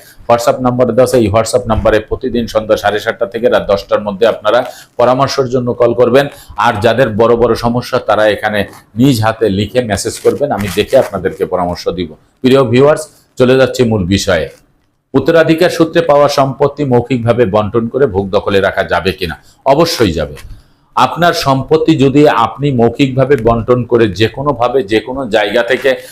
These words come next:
আপনারা ভাই বোন যারা আছেন, অর্থাৎ উত্তরাধিকার সূত্রে পাওয়া সম্পত্তি কখন পায়? যখন একজন ব্যক্তি মৃত্যুবরণ করেন, তখন কিন্তু উত্তরাধিকার সৃষ্টি হয়।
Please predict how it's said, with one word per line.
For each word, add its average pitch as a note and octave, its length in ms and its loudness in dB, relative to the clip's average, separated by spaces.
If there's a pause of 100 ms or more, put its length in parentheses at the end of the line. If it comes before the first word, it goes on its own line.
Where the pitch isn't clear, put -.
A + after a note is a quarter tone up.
(160)
আপনারা A2 440 0
ভাই G#2+ 320 -2
বোন G#2 260 0
যারা A2 300 2
আছেন, G#2+ 360 0 (320)
অর্থাৎ C3+ 320 -2 (500)
উত্তরাধিকার B2 560 2
সূত্রে D3 300 -2
পাওয়া A#2+ 300 2
সম্পত্তি A#2+ 560 -4
কখন A#2+ 320 -2
পায়? F2 200 -4
যখন G#2+ 340 -2
একজন G#2+ 320 0
ব্যক্তি G#2 260 -2
মৃত্যুবরণ B2 520 0
করেন, C3 320 0
তখন A2+ 280 -4
কিন্তু G2+ 220 -8
উত্তরাধিকার G#2 520 -2
সৃষ্টি C3+ 340 -4
হয়। C#3 180 4